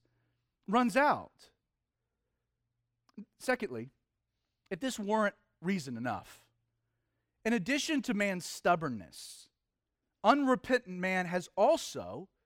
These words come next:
he's resisted God's witness, he's, they've doubled down in their rebellion, but they're also embarking on this systematic pursuit and persecution of the saints of God.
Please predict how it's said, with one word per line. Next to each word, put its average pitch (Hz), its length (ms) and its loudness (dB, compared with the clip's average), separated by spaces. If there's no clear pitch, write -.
he's 208 180 -2
resisted 220 600 0
God's 202 340 6
witness, 139 580 -8
he's, 175 360 -2
they've 208 180 8
doubled 214 280 4
down 240 260 12
in 285 80 6
their 262 120 8
rebellion, 143 600 0
but 247 160 6
they're 226 260 8
also 247 540 10
embarking 220 540 6
on 202 200 2
this 202 120 2
systematic 220 1000 2
pursuit 196 680 -2
and 156 100 -16
persecution 196 680 -8
of 143 80 -12
the 143 60 -14
saints 123 300 -10
of 120 80 -20
God. 160 280 -8